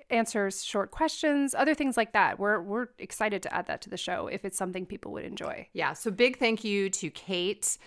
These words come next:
Speaker 2: to Gil, and to my dad for, <laughs> for, for sending an email.
Speaker 1: Yeah, we were very excited to hear from Gil, who moved from the U S to Canada, is a doctor,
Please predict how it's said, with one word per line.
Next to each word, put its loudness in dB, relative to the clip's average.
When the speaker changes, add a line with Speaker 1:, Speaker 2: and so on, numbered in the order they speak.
Speaker 2:
to -2
Gil, 0
and -2
to -6
my -2
dad 2
for, 2
<laughs> -6
for, 10
for 0
sending -2
an -6
email. -4
Speaker 1:
Yeah, 12
we 8
were 8
very 8
excited 6
to 4
hear 8
from 2
Gil, 8
who 2
moved 4
from 0
the 4
U 4
S 6
to -2
Canada, 6
is 0
a 2
doctor, 6